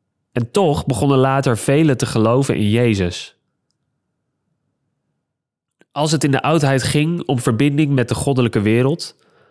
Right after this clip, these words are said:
had geen enkel fysiek gebouw meer betekenis dan een tempel.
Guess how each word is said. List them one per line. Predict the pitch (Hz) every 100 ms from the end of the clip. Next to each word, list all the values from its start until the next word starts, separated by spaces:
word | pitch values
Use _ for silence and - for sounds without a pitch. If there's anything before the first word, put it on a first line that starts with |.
| _ _ _ _
had | _ 127 131
geen | 139 113
enkel | - 180 175 151
fysiek | 139 123 131
gebouw | - 113 117
meer | 123 120
betekenis | 123 120 120 117 120
dan | 117 120
een | 120
tempel. | 120 104 92 90 95